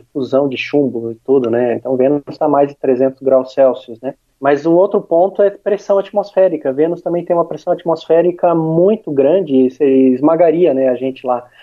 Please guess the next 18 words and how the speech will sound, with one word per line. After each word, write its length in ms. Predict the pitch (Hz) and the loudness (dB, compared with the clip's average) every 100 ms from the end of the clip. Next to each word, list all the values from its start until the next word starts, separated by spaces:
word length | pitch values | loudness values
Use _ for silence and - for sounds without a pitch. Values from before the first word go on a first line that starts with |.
| - _ | -20 _
Marte 440 | 147 165 185 - | -2 0 0 0
é 80 | 190 | 0
rarefeito, 760 | 185 190 196 - 185 180 - 120 | 2 0 -2 0 0 0 -8 -14
então 360 | - 156 160 156 _ _ _ | -6 -4 -4 -6 _ _ _
as 140 | 135 | -8
condições 680 | - 185 175 - 233 254 190 | -2 -2 -2 -4 0 0 2
na 140 | 185 | 0
superfície 680 | 185 196 190 175 - 262 269 | -2 -2 -2 -2 -2 -2 0
de 100 | 165 | 0
Marte 680 | 143 143 196 190 - - 127 - _ _ _ | 0 2 2 0 -4 -12 -14 -16 _ _ _
não 200 | 151 180 | -2 -2
são 440 | 185 - 208 226 214 | -2 0 2 2 2
absurdamente 840 | 185 180 - 262 240 202 214 208 | -2 -4 -4 0 0 0 -4 -6
diferentes 680 | 190 190 190 170 190 214 - | -8 -2 2 2 2 -2 -4
das 180 | 202 196 | -4 -2
condições 640 | 196 185 - - 185 190 | -4 -4 -6 -4 -2 0
no 80 | 196 | -2
espaço 720 | 185 _ 170 170 - - - | -6 _ 0 0 -2 -16 -20